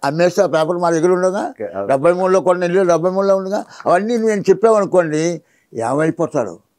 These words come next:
Speaker 2: <laughs> ఓకే.
Speaker 1: వద్దు.
Speaker 2: Right.
Speaker 1: వద్దు.
Speaker 2: ఓకే.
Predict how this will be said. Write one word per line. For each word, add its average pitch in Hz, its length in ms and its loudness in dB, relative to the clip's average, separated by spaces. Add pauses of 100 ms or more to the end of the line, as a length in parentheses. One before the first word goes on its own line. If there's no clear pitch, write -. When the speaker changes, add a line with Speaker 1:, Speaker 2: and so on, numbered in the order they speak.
(120)
Speaker 2:
<laughs> 95 440 -12
ఓకే. 76 260 -20 (2250)
Speaker 1:
వద్దు. 92 380 -14 (140)
Speaker 2:
Right. - 340 -18 (580)
Speaker 1:
వద్దు. 104 360 -8 (400)
Speaker 2:
ఓకే. - 260 -20